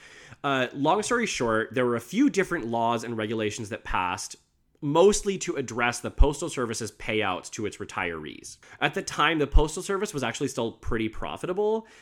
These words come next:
Um, it had some debt to pay down, but, like, its operations looked pretty good. So in two thousand six, uh, Congress passed a law which required the Postal Service to prepay all future retiree benefits.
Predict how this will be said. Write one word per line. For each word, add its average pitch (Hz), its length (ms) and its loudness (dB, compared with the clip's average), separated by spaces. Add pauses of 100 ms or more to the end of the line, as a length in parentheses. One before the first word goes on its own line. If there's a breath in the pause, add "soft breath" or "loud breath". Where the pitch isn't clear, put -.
(100)
Um, 123 180 0
it 131 80 -2
had 180 160 0
some 170 160 -2
debt 107 260 -2
to 151 80 -8
pay 170 200 -4
down, 170 300 -2
but, - 120 -2
like, 120 160 -4
its 127 100 -6
operations 110 540 -4
looked 98 160 -8
pretty 92 200 -8
good. 90 260 -8 (640 loud breath)
So 165 220 0
in 151 160 -2
two 196 140 -2
thousand 208 280 0
six, - 560 -4 (160)
uh, 104 140 -8
Congress 143 400 -2
passed 139 340 -2
a 117 60 -2
law 101 400 -2
which 110 160 -6
required 123 400 -2
the 123 80 -4
Postal 131 400 -4
Service 101 420 -6
to 110 160 -8
prepay 160 1000 0 (200 soft breath)
all 151 280 0
future 165 460 -4
retiree 120 680 0
benefits. - 640 -4